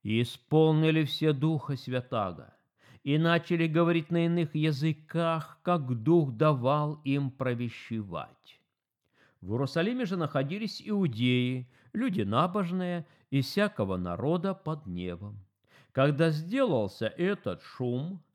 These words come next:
собрался народ и пришёл в смятение, ибо каждый слышал их, говорящих его наречием.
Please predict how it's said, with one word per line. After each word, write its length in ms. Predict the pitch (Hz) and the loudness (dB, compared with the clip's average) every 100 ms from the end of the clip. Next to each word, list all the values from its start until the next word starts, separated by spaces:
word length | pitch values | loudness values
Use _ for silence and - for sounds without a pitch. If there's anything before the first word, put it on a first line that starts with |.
| _ - _ | _ -20 _
собрался 840 | - 139 151 156 196 190 - 139 | -4 2 4 4 4 4 0 -2
народ 840 | 117 98 87 117 202 247 247 - _ _ _ _ _ _ | -2 -2 -4 0 4 4 2 -14 _ _ _ _ _ _
и 140 | 147 143 | 2 2
пришёл 1040 | - 113 110 - 180 214 226 220 202 202 _ _ _ | 2 -4 -4 -4 2 4 4 2 -4 -14 _ _ _
в 60 | - | -20
смятение, 1400 | - 90 98 120 123 - 170 180 143 87 71 67 - _ _ _ _ - 143 - | -18 -8 -2 -2 -2 0 2 2 0 -2 -8 -20 -20 _ _ _ _ -18 -16 2
ибо 420 | 180 196 160 202 - _ | 4 6 6 2 0 _
каждый 760 | - 190 226 214 180 180 214 214 | 2 4 6 4 0 -2 -2 -2
слышал 800 | - 185 208 220 - 196 185 180 - | -2 -2 0 -2 -2 2 2 2 -4
их, 460 | 185 226 233 - _ _ _ | -4 -2 -2 -6 _ _ _
говорящих 1160 | 113 147 175 185 175 185 220 185 - 202 180 - _ _ - | 0 4 6 6 4 4 2 0 -4 -4 -6 -8 _ _ -6
его 1000 | 123 143 202 156 196 277 254 139 - - _ _ _ | -2 4 4 4 4 6 6 6 -2 -16 _ _ _
наречием. 1300 | 101 117 143 147 175 160 117 - 80 55 57 - | -2 2 2 2 0 -2 -4 -10 -14 -16 -20 -20